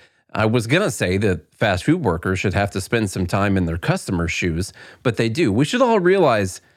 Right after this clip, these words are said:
what it's like to be in someone else's shoes sometimes. And maybe this person who got mad at the Chipotle worker will realize, like, "Huh,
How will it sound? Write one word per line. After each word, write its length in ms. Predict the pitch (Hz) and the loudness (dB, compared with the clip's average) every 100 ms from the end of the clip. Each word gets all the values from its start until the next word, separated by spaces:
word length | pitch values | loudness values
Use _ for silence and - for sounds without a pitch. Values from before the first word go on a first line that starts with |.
| _ _ | _ _
what 240 | 117 147 | 0 2
it's 180 | 143 - | 2 0
like 220 | 139 135 - | 0 0 -2
to 80 | |
be 200 | 107 120 | -2 0
in 100 | 113 | 0
someone 320 | 95 123 117 110 | 0 0 2 2
else's 300 | 107 98 87 | 0 -2 -2
shoes 340 | - 127 104 | 0 0 0
sometimes. 640 | 95 92 107 87 95 120 - _ _ _ _ 117 | -2 0 2 2 2 0 -8 _ _ _ _ -2
And 440 | 113 113 117 101 - - | 0 2 2 0 -4 -6
maybe 440 | 123 151 180 170 | 0 2 2 2
this 180 | 139 127 | 0 -2
person 460 | - 135 117 123 98 | 2 0 2 0 2
who 240 | 127 110 | 2 2
got 240 | 120 120 | 2 2
mad 180 | 113 117 | 2 2
at 120 | 104 | 0
the 100 | - | -4
Chipotle 340 | 151 143 107 120 | 0 2 4 4
worker 340 | 110 107 113 | 4 2 2
will 140 | 107 104 | 2 2
realize, 420 | 151 123 117 113 | 4 4 2 0
like, 140 | 135 | -4
"Huh, 300 | - 277 202 | 0 0 0